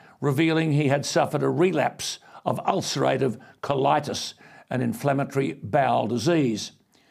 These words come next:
Sadly, his send-off as Prime Minister was like his death, not fitting of the man. Japan, as you know, was to host the Tokyo Olympics in twenty twenty, but it was delayed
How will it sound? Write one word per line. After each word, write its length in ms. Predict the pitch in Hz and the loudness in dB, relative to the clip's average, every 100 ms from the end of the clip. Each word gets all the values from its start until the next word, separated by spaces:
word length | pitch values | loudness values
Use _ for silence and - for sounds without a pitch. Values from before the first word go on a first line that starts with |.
| _ _ | _ _
Sadly, 380 | - 202 196 175 | 2 4 4 4
his 160 | 156 147 | 4 2
send-off 420 | 180 165 185 190 | 2 4 2 2
as 80 | 165 | 0
Prime 240 | - 170 | 2 2
Minister 280 | 170 185 147 | 2 0 2
was 240 | 160 156 - - - _ | 2 2 -2 -16 -20 _
like 220 | - 165 143 | 0 2 2
his 180 | 151 | 2
death, 460 | 127 190 - - - _ - | 2 2 0 -6 -20 _ -2
not 180 | 156 | -2
fitting 320 | 156 175 156 156 | 0 0 0 0
of 80 | |
the 80 | 139 | 0
man. 420 | 156 175 143 113 - - - | 2 2 2 -2 -8 -20 -6
Japan, 440 | 147 160 196 185 | -2 2 4 4
as 100 | 143 | 2
you 80 | 139 | 2
know, 220 | 151 165 | 4 4
was 120 | 175 156 | 4 2
to 100 | 131 | 2
host 240 | 165 - | 2 0
the 80 | - | -2
Tokyo 400 | 147 165 170 170 | 0 2 2 2
Olympics 500 | 185 190 - - - _ - | 2 -2 -6 -10 -14 _ -10
in 180 | - 143 | -4 -2
twenty 240 | 143 151 | 0 0
twenty, 400 | 151 180 175 120 - - - - | 2 0 0 -2 -6 -20 -10 -2
but 120 | 143 | 0
it 40 | |
was 140 | - 131 | 0 0
delayed 680 | 151 165 170 151 165 175 | 2 4 4 4 2 0